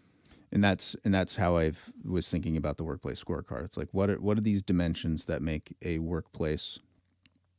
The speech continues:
uh, uh, successful? How does that overlap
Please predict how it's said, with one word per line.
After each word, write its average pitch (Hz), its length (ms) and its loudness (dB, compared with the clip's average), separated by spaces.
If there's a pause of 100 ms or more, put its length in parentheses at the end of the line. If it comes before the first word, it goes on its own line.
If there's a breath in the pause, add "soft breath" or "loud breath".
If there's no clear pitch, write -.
(1000)
uh, 76 380 -4
uh, 78 240 -4 (200)
successful? - 800 -4 (1160 loud breath)
How 101 320 2
does 92 180 2
that 87 280 0 (200)
overlap 80 640 -2